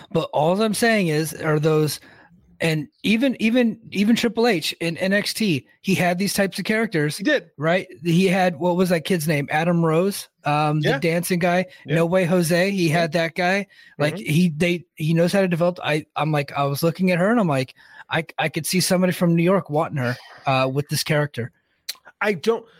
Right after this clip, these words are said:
Speaker 2: I know Triple H is the end all be all, and he, he, the honeymoon phase is over in the one company and it started in the next. He can do no wrong.
Speaker 1: <laughs>
Speaker 2: Um,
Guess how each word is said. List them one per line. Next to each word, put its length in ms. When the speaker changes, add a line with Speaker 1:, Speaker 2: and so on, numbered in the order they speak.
Speaker 2:
I 100
know 120
Triple 340
H 140
is 100
the 140
end 160
all 140
be 240
all, 180
and 100
he, 180
he, 300
the 140
honeymoon 560
phase 360
is 80
over 260
in 80
the 80
one 180
company 400
and 80
it 80
started 400
in 60
the 80
next. 260
He 180
can 140
do 140
no 80
wrong. 340
Speaker 1:
<laughs> 460
Speaker 2:
Um, 420